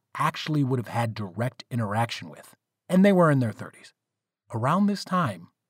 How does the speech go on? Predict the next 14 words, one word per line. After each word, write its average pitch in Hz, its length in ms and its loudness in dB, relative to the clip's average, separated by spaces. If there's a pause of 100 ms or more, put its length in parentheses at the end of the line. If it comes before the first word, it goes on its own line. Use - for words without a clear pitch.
(140)
is 113 140 -2
when 110 200 -2
famed 165 560 0
anthropologist 143 800 -2 (240)
Matilda 170 440 -8
Cox - 360 -8
Stevenson 117 640 -6 (100)
and 123 200 -4
Wiwa 101 420 -4
met, 120 340 -6 (460)
which 110 180 -6
is 107 140 -4
the 104 80 -6
moment 143 420 6